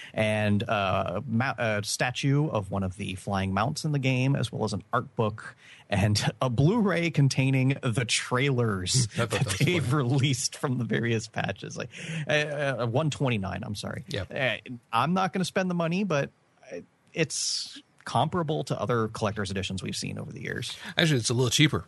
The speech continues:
Speaker 2: for a statue
Speaker 1: Yeah,
Speaker 2: one.
Speaker 1: this
Speaker 2: I
Speaker 1: is
Speaker 2: thought it
Speaker 1: true.
Speaker 2: was a lot, a little cheaper. The, the, I would have liked a D V D that has, like, making of and stuff like that.
Speaker 1: Mm-hmm.
Speaker 2: Not something you could find on freaking YouTube,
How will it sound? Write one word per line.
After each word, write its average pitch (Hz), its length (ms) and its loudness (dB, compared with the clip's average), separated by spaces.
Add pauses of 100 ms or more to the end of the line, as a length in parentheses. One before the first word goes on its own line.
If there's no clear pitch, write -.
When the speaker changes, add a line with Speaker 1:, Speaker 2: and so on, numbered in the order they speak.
(120)
Speaker 2:
for 107 180 0
a 101 60 -2
statue 110 540 0
Speaker 1:
Yeah, 135 80 6
Speaker 2:
one. 165 140 8
Speaker 1:
this 131 80 2
Speaker 2:
I - 40 6
Speaker 1:
is 120 80 6
Speaker 2:
thought 143 140 12
it 131 40 10
Speaker 1:
true. 123 60 10
Speaker 2:
was 113 100 6
a 123 60 4
lot, 113 220 4
a 110 80 0
little 113 220 2
cheaper. 110 260 -2
The, 104 240 -2
the, 113 260 -2 (420)
I 139 120 8
would 156 140 8
have 120 100 4
liked 117 240 0
a 110 40 2
D 107 140 0
V 104 140 0
D 110 140 2
that 104 180 -2
has, 101 220 -2
like, 92 220 -4
making 110 540 0
of 107 320 0
and 104 100 0
stuff - 280 -2
like 104 140 0
that. 101 200 0
Speaker 1:
Mm-hmm. 147 100 6
Speaker 2:
Not 131 180 8
something 107 240 4
you 104 100 0
could 107 120 -4
find 110 280 2
on 95 140 -4
freaking 101 380 -4
YouTube, 101 580 2